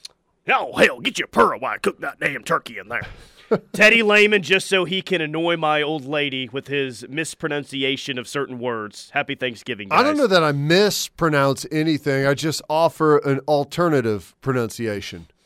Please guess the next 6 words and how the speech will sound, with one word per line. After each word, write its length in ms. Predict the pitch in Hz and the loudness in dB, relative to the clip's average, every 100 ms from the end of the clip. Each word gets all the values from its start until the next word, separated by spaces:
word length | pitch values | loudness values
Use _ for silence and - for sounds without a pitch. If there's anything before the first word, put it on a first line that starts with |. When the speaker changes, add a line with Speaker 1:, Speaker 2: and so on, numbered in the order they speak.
| _ _ _ | _ _ _
Speaker 2:
which 360 | 139 147 - - | 0 0 0 -10
that's 320 | 151 165 160 | -2 0 0
pretty 200 | - 185 | -4 -2
much 180 | 180 160 | 0 0
every 240 | 170 143 151 | -2 -2 -2
word, 600 | 139 147 139 127 110 | 2 4 4 2 -2